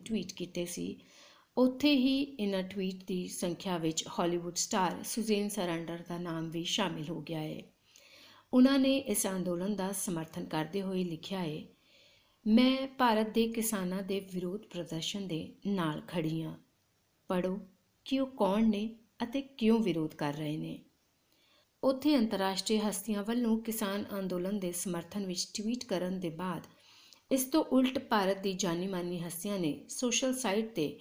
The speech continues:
ਆਪਣੇ ਵਿਚਾਰ ਸਾਂਝਾ ਕੀਤੇ ਨੇ, ਜਿਨ੍ਹਾਂ ਵਿੱਚ ਸਚਿਨ ਤੇਂਦੁਲਕਰ, ਗਾਇਕਾ ਲਤਾ ਮੰਗੇਸ਼ਕਰ ਅਤੇ ਬਾਲੀਵੁੱਡ ਐਕਟਰ ਅਕਸ਼ੇ ਕੁਮਾਰ ਵੱਲੋਂ ਸਰਕਾਰ ਦੇ ਹੱਕ ਵਿੱਚ ਟਵੀਟ ਕੀਤੇ ਗਏ ਨੇ। ਦੂਜੇ ਪਾਸੇ ਕਿਸਾਨ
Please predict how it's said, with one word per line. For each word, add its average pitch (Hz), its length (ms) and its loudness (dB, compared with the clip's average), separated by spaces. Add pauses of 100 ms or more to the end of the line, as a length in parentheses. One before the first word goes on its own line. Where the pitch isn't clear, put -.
(720)
ਆਪਣੇ 220 300 4
ਵਿਚਾਰ 208 560 0 (300)
ਸਾਂਝਾ 190 440 0
ਕੀਤੇ 180 340 -4
ਨੇ, 175 280 -2 (580)
ਜਿਨ੍ਹਾਂ 247 360 4
ਵਿੱਚ 254 240 2
ਸਚਿਨ 190 460 -2
ਤੇਂਦੁਲਕਰ, 233 600 2
ਗਾਇਕਾ 175 360 -4
ਲਤਾ 160 260 -4
ਮੰਗੇਸ਼ਕਰ 220 800 -2 (120)
ਅਤੇ - 440 -4 (440)
ਬਾਲੀਵੁੱਡ 262 520 4
ਐਕਟਰ 240 500 -2
ਅਕਸ਼ੇ 190 240 -4
ਕੁਮਾਰ 190 480 0
ਵੱਲੋਂ 180 380 -2 (180)
ਸਰਕਾਰ 208 580 0
ਦੇ 208 140 4
ਹੱਕ 190 340 -4
ਵਿੱਚ 156 320 -8
ਟਵੀਟ 180 260 -4
ਕੀਤੇ 180 300 -2
ਗਏ 160 220 -2
ਨੇ। 160 280 -4 (1300)
ਦੂਜੇ 311 320 6
ਪਾਸੇ 294 400 0
ਕਿਸਾਨ 196 520 -2